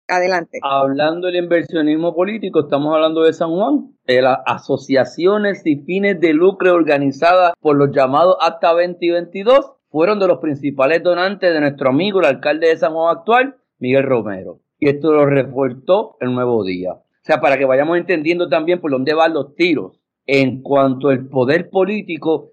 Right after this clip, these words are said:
Speaker 2: que esta gente ha acumulado, al menos a nivel municipal.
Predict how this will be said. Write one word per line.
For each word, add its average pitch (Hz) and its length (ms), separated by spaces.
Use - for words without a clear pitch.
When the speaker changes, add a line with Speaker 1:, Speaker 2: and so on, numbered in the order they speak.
Speaker 2:
que 139 120
esta 143 240
gente 185 420
ha 160 160
acumulado, 180 640
al 139 100
menos 190 300
a 165 40
nivel 151 220
municipal. 143 600